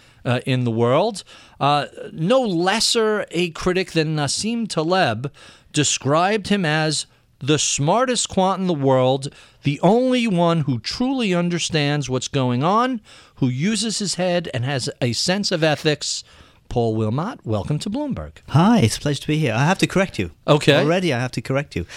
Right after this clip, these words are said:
Speaker 2: I'm not and never have been a professor. I'm a mere doctor, I'm afraid.
Speaker 1: Weren't you a lecturer?
Speaker 2: I, I've been, I've had all sorts of research positions in
Speaker 1: Mm-hmm.
Speaker 2: universities,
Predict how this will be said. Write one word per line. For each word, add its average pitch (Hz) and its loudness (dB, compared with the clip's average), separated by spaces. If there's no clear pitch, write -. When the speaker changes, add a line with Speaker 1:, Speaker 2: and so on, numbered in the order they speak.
Speaker 2:
I'm 120 2
not 160 0
and 113 -4
never 123 -2
have 151 -2
been 90 -4
a 107 -6
professor. - -6
I'm 107 0
a 104 -2
mere 120 0
doctor, 95 -4
I'm 90 -4
afraid. 90 -6
Speaker 1:
Weren't 233 2
you 247 0
a 208 2
lecturer? 190 -2
Speaker 2:
I, 165 6
I've 170 2
been, 175 2
I've 151 0
had 175 0
all 160 2
sorts 139 -2
of 113 -2
research 131 0
positions 92 -4
in 95 0
Speaker 1:
Mm-hmm. 104 0
Speaker 2:
universities, 87 -4